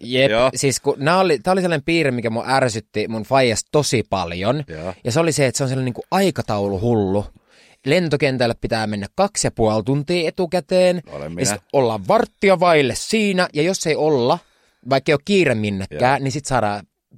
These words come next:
Speaker 1: hepuli.
Speaker 2: Joo, mä oon sun faija.
Speaker 1: Joo, ja mä oon,
Speaker 2: Mä oon, mä oon
Speaker 1: mä oon
Speaker 2: ihan
Speaker 1: sinä
Speaker 2: sama.
Speaker 1: sitten.
Speaker 2: Ai, säkin oot.
Speaker 1: No mä oon tää siis täysin, ja tää on ihan kauheeta.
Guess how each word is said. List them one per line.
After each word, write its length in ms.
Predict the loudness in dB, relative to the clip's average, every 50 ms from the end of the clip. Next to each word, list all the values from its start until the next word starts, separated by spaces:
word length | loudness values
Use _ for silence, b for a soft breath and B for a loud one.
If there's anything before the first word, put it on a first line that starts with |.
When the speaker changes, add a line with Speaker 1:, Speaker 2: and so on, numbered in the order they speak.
| _ -6 -2 0
Speaker 1:
hepuli. 500 | 0 0 0 -4 -4 -4 -4 -6 -8 -8 -12 _
Speaker 2:
Joo, 240 | -12 -10 -10 -10 -12 -16 _ _ -6
mä 120 | -4 -4
oon 100 | -4 -4
sun 120 | -6 -12
faija. 360 | -8 -6 -6 -4 -4 -6 -10 -12 _ 2
Speaker 1:
Joo, 240 | 4 4 4 4 2 2
ja 80 | 2
mä 100 | 4 4
oon, 80 | 4 4
Speaker 2:
Mä 60 | 4
oon, 80 | 2 2
mä 20 |
oon 20 |
Speaker 1:
mä 60 | 2 4
oon 80 | 4
Speaker 2:
ihan 180 | 4 4 4 4
Speaker 1:
sinä 140 | 2 2 4
Speaker 2:
sama. 140 | 2 2
Speaker 1:
sitten. 180 | 0 0 0 0
Speaker 2:
Ai, 80 | 0 2
säkin 300 | 0 0 0 0 0 0
oot. 100 | 0 0
Speaker 1:
No 80 | 0
mä 180 | 2 2 4 4
oon 140 | 2 2 0
tää 240 | 0 2 2 2
siis 180 | 0 -2 -6 -6
täysin, 480 | -2 0 0 2 0 0 -2 -4 -4 -4
ja 80 | -2 0
tää 120 | 0 -2
on 60 | 0
ihan 200 | -2 -4 -4 -4
kauheeta. 640 | 0 2 4 4 4 4 4 2 2 2 2 0 0